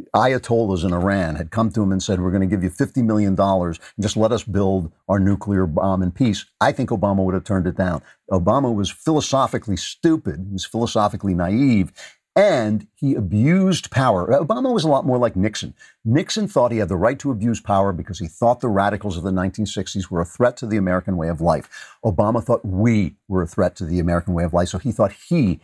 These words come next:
had the right to abuse his power. He had the right to abuse the I R S and the F B I in investigating Trump because he thought the threat was so great. That's corrupt.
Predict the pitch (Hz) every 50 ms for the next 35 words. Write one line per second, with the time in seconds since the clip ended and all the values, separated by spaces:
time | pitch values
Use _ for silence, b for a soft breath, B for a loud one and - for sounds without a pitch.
0 | b b b - 95 82 95 90 87 87 87 85 - 101 92 82 78 87 90 85
1 | 82 - - 92 - - - 87 80 71 69 69 - 101 92 87 90 87 87 90
2 | 90 - - 107 95 87 85 85 98 92 82 90 95 92 92 92 82 92 98 95
3 | 87 - - 90 87 90 101 - - - 104 107 101 101 95 90 87 B B B
4 | B - 95 90 85 101 95 - - 98 107 98 95 - - 113 87 - 85 -
5 | 92 95 92 - - 98 92 - 101 - - - - - 165 123 - - - -
6 | - 107 104 185 139 - - 120 117 131 - - - 190 202 208 156 - - -